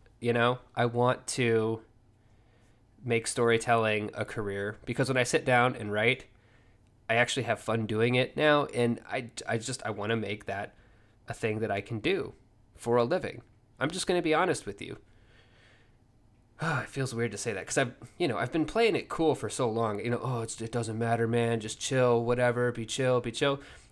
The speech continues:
But I'm not really chill anymore. You know, I'm thirty years old, and I've been doing this for a while, and I'd like for it to start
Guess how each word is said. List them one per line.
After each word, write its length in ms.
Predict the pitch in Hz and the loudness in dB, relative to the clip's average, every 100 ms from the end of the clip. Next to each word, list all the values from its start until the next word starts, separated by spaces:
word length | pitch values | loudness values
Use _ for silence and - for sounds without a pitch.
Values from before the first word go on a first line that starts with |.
| - | -6
But 80 | 180 | 0
I'm 80 | |
not 140 | 233 247 | 2 2
really 200 | 220 160 | 2 0
chill 280 | - 208 202 | 0 0 2
anymore. 560 | 120 107 101 95 101 - _ _ - | 2 0 -4 -6 -10 -14 _ _ -8
You 100 | 123 | -2
know, 160 | 135 139 | 2 2
I'm 80 | 151 | 2
thirty 320 | 151 185 175 | 0 0 2
years 260 | 160 135 | 2 2
old, 420 | 151 147 123 120 - | 2 4 4 4 0
and 120 | 113 | -2
I've 140 | 107 | 0
been 80 | 110 | 0
doing 180 | 127 131 | 0 0
this 140 | 120 | 0
for 140 | - 110 | -2 -4
a 60 | |
while, 460 | 104 113 110 101 104 | 2 4 4 2 -4
and 240 | 110 110 107 | -4 -4 -2
I'd 180 | 117 117 | -4 -2
like 240 | 131 233 | -2 -4
for 160 | - 160 | -2 -2
it 140 | 127 | 0
to 100 | 123 | -4
start 380 | - 123 117 | 0 2 2